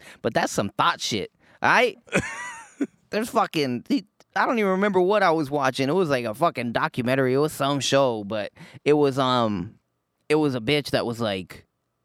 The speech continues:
Speaker 1: fine as fuck or whatever, and
Speaker 2: Mm.
Speaker 1: she had just met this girl who was, like, a stripper. So the other girl was like, "Hey, you kinda cute. Like, let's go to Miami. We'll make some fuck, we'll make a couple thousand dollars on the trip."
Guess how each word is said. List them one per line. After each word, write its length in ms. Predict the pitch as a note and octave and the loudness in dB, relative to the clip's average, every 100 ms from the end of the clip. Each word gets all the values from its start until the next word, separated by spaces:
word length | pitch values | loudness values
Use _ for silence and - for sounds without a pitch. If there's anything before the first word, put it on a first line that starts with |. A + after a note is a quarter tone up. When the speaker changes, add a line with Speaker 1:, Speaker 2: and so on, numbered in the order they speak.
| _ _ _ - | _ _ _ -14
Speaker 1:
fine 360 | - C#3+ D3+ C3 | -4 0 0 -2
as 100 | - | -2
fuck 260 | C3 B2 | -2 -2
or 60 | G#2+ | -2
whatever, 520 | G#2 G2+ F2+ F2+ G#2 _ - | -2 -2 -2 -4 -6 _ -4
and 380 | A2 G2+ G2+ G2 | -2 0 -2 -4
Speaker 2:
Mm. 60 | |
Speaker 1:
she 180 | - C#3 | -2 0
had 220 | C3+ A#2 | 0 0
just 260 | C#3+ C3+ - | 0 0 0
met 220 | C3+ A2 | 0 0
this 160 | A#2 - | -4 -2
girl 480 | C3 A2 F#2 F2+ _ _ _ _ _ _ | 0 2 0 -4 _ _ _ _ _ _
who 400 | - B2 A2+ G2+ F2 | -2 2 2 0 -2
was, 180 | G#2 | -2
like, 120 | G#2+ E2+ | -2 -4
a 60 | |
stripper. 500 | - - F3+ G2+ E2+ _ _ _ _ _ _ _ | -4 0 0 0 -4 _ _ _ _ _ _ _
So 520 | - A#2 G2+ E2 F2 - | 0 0 0 -4 -6 -10
the 120 | - A#2+ | -2 0
other 160 | A#2 | 0
girl 160 | A#2+ A2+ | 0 -2
was 140 | A2+ | -2
like, 140 | B2 - | -4 -4
"Hey, 160 | G#4 | -4
you 140 | B2 C#3+ | -2 -2
kinda 280 | F#3 C3+ | -2 -4
cute. 260 | - C#4+ - | -2 -2 -2
Like, 140 | E2 | -4
let's 160 | F2 C3+ | -6 -4
go 120 | C#3+ | -2
to 60 | C#3 | -2
Miami. 420 | C3 B2+ E3+ G#3 | -2 -4 -4 -2
We'll 120 | E3 | -2
make 180 | C#3+ C3+ | -4 -4
some 160 | D#3+ C3+ | -4 -4
fuck, 220 | - - | -6 -4
we'll 140 | C3+ | -4
make 160 | D3 A#2 | -4 -4
a 20 | |
couple 240 | - D3 | -4 -4
thousand 300 | C3+ C3 C#3 | -2 -4 -4
dollars 360 | C#3 G3+ D3+ A#2+ | -2 -4 -4 -8
on 80 | G#2+ | -10
the 60 | |
trip." 320 | - G3+ - | -6 -6 -6